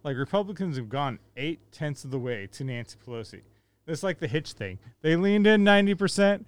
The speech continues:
They're not going that last ten percent for the kiss. <laughs> You know?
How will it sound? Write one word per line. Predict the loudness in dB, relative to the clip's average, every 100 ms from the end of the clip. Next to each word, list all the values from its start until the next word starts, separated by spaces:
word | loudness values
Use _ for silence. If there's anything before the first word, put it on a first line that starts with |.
| -6
They're | 4
not | 6 6 6
going | 4 6
that | 8 6
last | 6 6 6 4
ten | 2 4
percent | 0 0 0 -2
for | -12
the |
kiss. | -8 -8 -8 -10 -16 -20
<laughs> | -2
You | 2
know? | 2 2 -2 0 -2